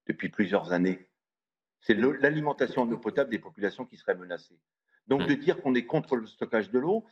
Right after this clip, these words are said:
Speaker 1: c'est de toute façon, euh, dire une hérésie.
Speaker 2: Hmm.
Speaker 1: Il faudra stocker de l'eau, on ne pourra pas faire autrement. Maintenant, il faut que ce bien commun soit partagé. Encore une fois, c'est pas stocké pour, pour faire aussi une autre agriculture. Et ça, il faut le dire.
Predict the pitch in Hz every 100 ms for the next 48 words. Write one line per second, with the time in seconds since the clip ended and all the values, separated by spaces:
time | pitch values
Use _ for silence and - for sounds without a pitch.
0 | _ _ - 107 107 240 - 139 - 208
1 | 170 120 113 107 117 151 151 131 147 139
2 | 131 135 123 _ _ - 101 92 127 -
3 | 190 160 185 190 - 127 135 - 113 101
4 | 104 127 135 - 196 139 117 - 107 95
5 | - - - 101 117 147 202 220 - _
6 | 120 - 135 - 107 - 160 156 139 139
7 | - 113 107 - 120 - 147 139 196 233
8 | _ _ - 117 127 131 - 143 - -
9 | _ - 120 127 - - - 151 139 -
10 | 110 95 85 87 _ _ _ 117 - 190
11 | - 156 - 233 - 151 151 226 - 151
12 | 127 123 151 247 208 - 107 151 135 165
13 | 170 233 180